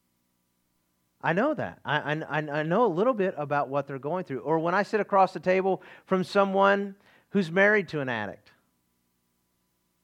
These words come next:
I know a little bit about what they're going through. And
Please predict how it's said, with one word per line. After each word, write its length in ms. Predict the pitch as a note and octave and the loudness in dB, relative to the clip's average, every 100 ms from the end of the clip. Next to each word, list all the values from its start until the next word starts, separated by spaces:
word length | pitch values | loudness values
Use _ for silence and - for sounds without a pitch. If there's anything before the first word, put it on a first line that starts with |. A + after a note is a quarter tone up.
| _ _ _ _ _ _ _ _ _ | _ _ _ _ _ _ _ _ _
I 100 | B2 | -8
know 220 | D3+ A#3 F#3+ | -6 -4 -4
a 80 | |
little 180 | D#3 A#3 | -4 -6
bit 220 | B2 F2 F#2+ _ _ _ _ _ - | -6 -10 -12 _ _ _ _ _ -14
about 240 | B2+ B2+ | -8 -4
what 160 | C3 C3+ | -4 -6
they're 120 | A#2+ | -10
going 280 | B2+ D#3 C#3 | -10 -10 -14
through. 280 | - F#2+ A2 _ _ _ _ _ _ _ _ _ _ _ _ _ D3 C3 - | -18 -20 -20 _ _ _ _ _ _ _ _ _ _ _ _ _ _ -18 0
And 320 | E3+ E3 | 2 2